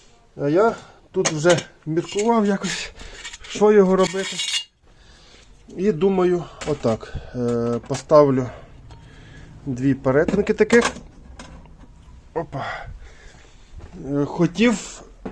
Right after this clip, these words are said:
взяти свої міні-шампури, на них зробити, але вони не влазять в коптильню. Завеликі. Тож прийшла в голову ідея взяти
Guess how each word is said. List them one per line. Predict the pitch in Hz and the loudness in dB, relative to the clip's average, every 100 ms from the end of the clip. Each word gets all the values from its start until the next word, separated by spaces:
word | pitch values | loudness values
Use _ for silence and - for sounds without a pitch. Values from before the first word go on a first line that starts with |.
| - | -10
взяти | 165 143 139 185 190 | -6 0 4 4 2
свої | 180 165 185 175 | 0 2 4 4
міні-шампури, | 170 190 175 185 170 170 147 113 - - - - - - - - - - - - | 6 6 4 0 -2 -2 -2 -2 -6 -16 -20 -20 -20 -20 -20 -20 -20 -20 -20 -8
на | 143 151 | 0 4
них | 143 113 | 4 2
зробити, | 117 120 123 123 | -4 -4 -4 -2
але | 131 165 220 214 | 2 4 4 4
вони | 165 175 196 | 6 6 4
не | 147 147 170 | 2 2 4
влазять | 175 143 156 151 143 | 2 2 0 0 -4
в | |
коптильню. | - 135 - 120 113 113 110 - - - - - - - | -10 -14 -6 -4 -4 -6 -10 -20 -20 -20 -20 -20 -20 -12
Завеликі. | 127 147 151 139 123 117 107 - - - - - - | -2 0 2 2 0 -4 -12 -20 -20 -20 -20 -20 2
Тож | 202 214 | 4 4
прийшла | - 156 147 - 175 | 0 -4 -2 4 4
в | 151 | 6
голову | 143 156 143 127 | 4 2 2 2
ідея | 135 143 202 196 - - - - - - - - - - - - - - - - - | 0 4 6 6 2 -8 -18 -18 -20 -20 -20 -20 -20 -20 -20 -20 -18 -16 -14 -14 -12
взяти | 151 135 196 190 | -6 4 4 4